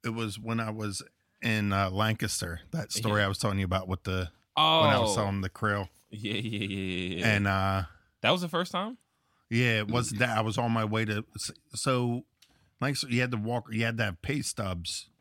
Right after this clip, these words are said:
Speaker 2: Mm-hmm.
Speaker 1: to have money. 'Cause they'd be
Speaker 2: Yeah.
Speaker 1: like, "Where'd you get this money from?" So you walked around with proof of why you could have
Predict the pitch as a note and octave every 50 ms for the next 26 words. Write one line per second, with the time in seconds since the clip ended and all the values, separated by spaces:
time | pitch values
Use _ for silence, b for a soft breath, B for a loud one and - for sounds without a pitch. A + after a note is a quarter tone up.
0 | _ _ _ _ _ _ _ _ - F#2+ G#2 A2 A#2+ B2 _ _ _ _ _ _
1 | - A2+ G2+ G#2+ G#2 G2 G2+ G#2+ A2 G#2 F#2 F2 E2+ - _ - - _ _ _
2 | _ _ _ _ - - G2 G2+ F2+ G2+ G2+ F#2+ E2+ G2+ G#2 F#2+ F#2+ F#2+ G#2 G2
3 | - - F#2+ - - A2+ A2 A2 G2+ F2 - F2+ E2 D#2+ E2 D#2+ - - G#2 G2+
4 | F#2+ F#2 F#2+ G2 F#2+ F2+ - G2+ F#2+ G2+ G2+ G2 F#2+ F2+ F2+ E2+ _ - - A2+
5 | G2+ F#2 F2+ - - _ _ _ _ _ _ _ _ _ _ _ - G2 F2+ F2
6 | F#2+ F#2+ F#2 F#2 F#2 F#2 E2+ - F2 F2 E2 E2+ E2+ E2+ F2 E2 E2 -